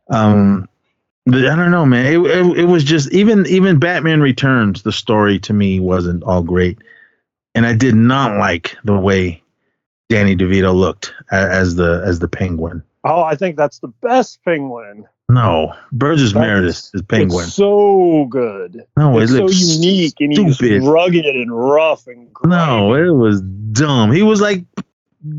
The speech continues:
Speaker 1: half penguin. Oh, wow, that was stupid.
Speaker 2: He's the
Speaker 1: Tim
Speaker 2: trash
Speaker 1: Burton, you're
Speaker 2: man.
Speaker 1: killing, you're
Speaker 2: Like
Speaker 1: killing
Speaker 2: Sonny.
Speaker 1: me. What's his name? <laughs> Yeah. Uh, what's his name? The, the new, new Penguin. Uh,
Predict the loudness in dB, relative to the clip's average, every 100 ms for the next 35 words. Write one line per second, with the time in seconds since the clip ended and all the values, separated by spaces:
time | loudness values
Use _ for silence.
0 | -10 -6 -2 -2 -2 -4 0 0 2 0
1 | 0 0 0 0 0 0 2 0 -2 -14
2 | -6 -4 -2 -4 -4 0 -2 0 -4 -2
3 | -2 0 0 0 2 4 4 2 2 2
4 | 2 0 -4 _ -2 -2 -2 -4 0 2
5 | 4 2 2 -4 _ _ _ _ _ _
6 | _ _ -8 -2 0 0 0 0 0 0
7 | 0 -2 -2 -4 -2 -2 0 -4 -2 -6
8 | -6 _ -20 -20 -20 _ -2 0 2 2
9 | 2 2 0 2 2 2 0 -6 -4 0
10 | 0 0 0 0 0 2 2 2 -2 -4
11 | 0 2 2 0 0 2 2 2 -2 -8
12 | _ _ _ -4 0 2 2 0 -4